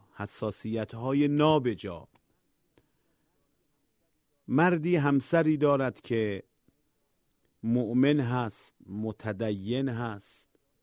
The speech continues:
وظایف خانوادگیشو انجام می‌ده،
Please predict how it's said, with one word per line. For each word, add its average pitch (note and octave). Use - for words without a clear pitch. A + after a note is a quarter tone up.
وظایف C3+
خانوادگیشو B2
انجام A#2
می‌ده، D#3